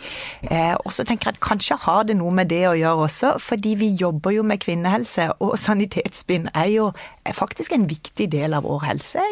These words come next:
Jenter og kvinner blør i femogtredve, førti år av livet sitt, eh, og da er vi avhengige av å ha tilgjengelige ting som gjør at vi kan fungere normalt, sånn som mange kvinner over hele verden ikke kan gjøre mens de har menstruasjon.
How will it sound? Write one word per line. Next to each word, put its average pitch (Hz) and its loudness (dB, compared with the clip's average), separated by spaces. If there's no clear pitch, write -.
Jenter 196 -2
og 311 -4
kvinner 208 0
blør 202 0
i 196 2
femogtredve, 196 -2
førti - -4
år 175 0
av 165 -2
livet 247 -4
sitt, - -6
eh, 190 -4
og 202 -4
da 208 -2
er 196 -2
vi 208 -2
avhengige 190 0
av 175 0
å 196 0
ha 180 0
tilgjengelige 196 2
ting 285 0
som 208 -2
gjør 202 0
at 196 -2
vi 196 0
kan 190 0
fungere 190 0
normalt, 170 0
sånn 185 -4
som 190 -2
mange 175 -2
kvinner 170 -4
over 170 -6
hele 165 -4
verden 160 -2
ikke 233 -6
kan 320 -2
gjøre 160 -2
mens 156 -2
de - -6
har 156 -4
menstruasjon. - -8